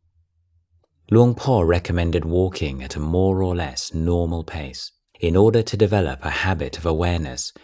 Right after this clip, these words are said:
easily integrated into daily life. Hands were to be clasped in front of the abdomen, never behind the back,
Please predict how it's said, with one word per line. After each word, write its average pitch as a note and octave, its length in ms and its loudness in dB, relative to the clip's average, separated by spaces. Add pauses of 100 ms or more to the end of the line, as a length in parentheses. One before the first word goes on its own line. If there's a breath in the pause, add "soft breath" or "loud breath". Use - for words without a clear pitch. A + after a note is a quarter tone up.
(220 loud breath)
easily G2 580 2
integrated E2 640 -4
into D#2+ 240 0
daily C#2 340 0
life. D2+ 460 -2 (1500 loud breath)
Hands A2 560 2 (220 soft breath)
were F#2+ 80 0
to - 120 -2
be E2 120 -2
clasped E2+ 580 -4
in D2+ 100 0
front E2 380 0
of E2 80 -2
the E2 120 0
abdomen, D2 540 -4 (380 soft breath)
never E2+ 320 4
behind D2 440 0
the D2+ 60 -6
back, - 440 -4